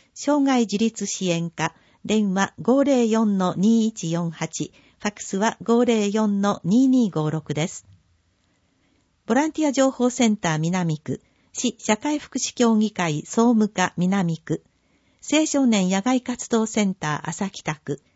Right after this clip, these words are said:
朝動物公園朝北区、こちらは対象が市内に在住で精神障害者保健福祉手帳を持っている人です。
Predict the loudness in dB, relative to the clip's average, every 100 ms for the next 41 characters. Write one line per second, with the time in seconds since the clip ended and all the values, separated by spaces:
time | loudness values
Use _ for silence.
0 | _ _ _ -4 0 2 4 2 0 -6
1 | -2 0 2 2 -2 -4 -4 -4 -6 -8
2 | -8 -8 -10 _ _ _ _ -6 -2 0
3 | 2 0 -2 -2 -2 0 0 0 0 -2
4 | -6 _ _ -8 0 2 2 2 2 0
5 | 0 0 -2 0 -2 -2 _ _ -2 0
6 | 2 0 2 2 2 2 0 -2 -6 -6
7 | 0 0 0 -4 -6 -4 -2 0 0 2
8 | 0 -2 -4 -4 -4 -6 -6 -6 -6 -8
9 | -14